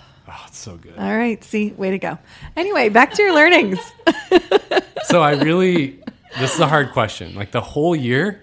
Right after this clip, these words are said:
Speaker 1: you kidding me?
Speaker 2: Right.
Speaker 1: How do I pick one thing? And so I actually went back through every week. Our team
Speaker 2: Of course you did.
Speaker 1: jots down something we learned, and I went
Speaker 2: We
Speaker 1: back
Speaker 2: do.
Speaker 1: and looked through those, and it was like, "Oh, yeah." I think that for me, it was, like, refining my calendar more and more,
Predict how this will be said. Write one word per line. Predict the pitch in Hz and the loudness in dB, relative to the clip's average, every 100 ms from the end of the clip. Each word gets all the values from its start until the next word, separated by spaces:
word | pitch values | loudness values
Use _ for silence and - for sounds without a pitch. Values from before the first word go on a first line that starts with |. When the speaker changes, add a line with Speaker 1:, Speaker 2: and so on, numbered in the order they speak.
| - | -14
Speaker 1:
you | 123 | -6
kidding | 151 185 | -2 0
me? | 202 220 220 - _ _ | 0 -2 -4 -16 _ _
Speaker 2:
Right. | - 170 - - | -12 -12 -14 -8
Speaker 1:
How | 151 | -2
do | 160 | -2
I | |
pick | 147 139 | -2 -4
one | 131 117 | -4 -4
thing? | 117 110 98 | -4 -6 -6
And | 113 | -8
so | 107 | -4
I | 113 | -4
actually | 104 131 - 104 | -4 -6 -8 -8
went | 95 92 | -10 -10
back | 98 98 - | -8 -10 -10
through | 98 90 95 | -14 -10 -10
every | 101 98 110 | -10 -10 -6
week. | 127 135 | -6 -4
Our | 104 | -6
team | 95 - 107 104 | -6 -4 -4 -4
Speaker 2:
Of | |
course | 277 311 311 | -2 -2 -4
you | 330 | -4
did. | 294 240 196 | 0 0 0
Speaker 1:
jots | 185 131 - | 0 0 0
down | 131 120 | -6 -4
something | 120 110 | -4 -4
we | 113 117 | -2 -2
learned, | 185 220 123 | 0 0 0
and | 113 | -2
I | |
went | 113 131 | -4 -2
Speaker 2:
We | 220 | 0
Speaker 1:
back | 117 156 | 0 0
Speaker 2:
do. | |
Speaker 1:
and | 127 135 | -2 -2
looked | 190 - | -4 -8
through | - 104 | -10 -8
those, | 98 98 107 | -6 -8 -8
and | 113 | -8
it | |
was | 110 104 | -10 -12
like, | 101 - - | -14 -16 -14
"Oh, | 165 214 190 107 | -10 -6 -6 -8
yeah." | 101 180 196 110 85 _ _ _ _ _ | -6 -2 -2 -2 -6 _ _ _ _ _
I | - 139 | -4 -4
think | 190 - 147 135 - | -4 -4 -6 -6 -6
that | 123 107 - _ _ _ _ | -6 -6 -10 _ _ _ _
for | - | -8
me, | 117 120 131 | -4 0 -2
it | 104 | -4
was, | 101 | -6
like, | 107 95 | -8 -8
refining | 104 104 - 104 113 127 123 | -8 -10 -6 -4 -2 -2 -2
my | 101 | -4
calendar | - - 90 117 143 160 | -8 -12 -10 -8 -6 -4
more | 160 165 | -2 -2
and | 170 170 | -2 -2
more, | 170 175 185 | -4 -4 -8